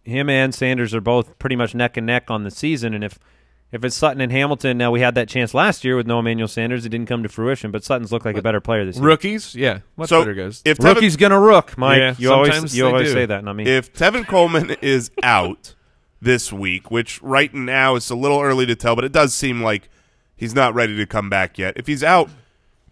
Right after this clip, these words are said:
Speaker 3: obviously you could start Breida and Mostert. What about
Speaker 1: <laughs>
Speaker 3: Jeff Wilson?
Speaker 2: No.
Speaker 1: I'm not gonna do it.
Speaker 3: Not gonna roll the dice?
Speaker 1: I'm not.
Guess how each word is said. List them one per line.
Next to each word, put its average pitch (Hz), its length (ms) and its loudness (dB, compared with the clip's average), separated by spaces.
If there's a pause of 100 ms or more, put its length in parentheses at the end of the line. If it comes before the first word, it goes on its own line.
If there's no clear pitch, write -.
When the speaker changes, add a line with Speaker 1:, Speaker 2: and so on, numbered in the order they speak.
(280)
Speaker 3:
obviously 151 400 0
you 151 60 -4
could 147 100 -2
start 151 240 -2
Breida 139 220 -2
and 131 100 -6
Mostert. 156 400 -4
What 202 140 4
about 214 280 2
Speaker 1:
<laughs> - 0 -
Speaker 3:
Jeff 208 240 2
Wilson? 113 600 -4
Speaker 2:
No. 113 320 -2
Speaker 1:
I'm 156 200 -2
not 147 200 4
gonna 123 240 0
do 110 220 0
it. 110 60 0
Speaker 3:
Not 113 160 4
gonna 123 180 -2
roll 123 160 2
the 123 80 0
dice? 139 280 4
Speaker 1:
I'm 123 80 -4
not. 101 420 -2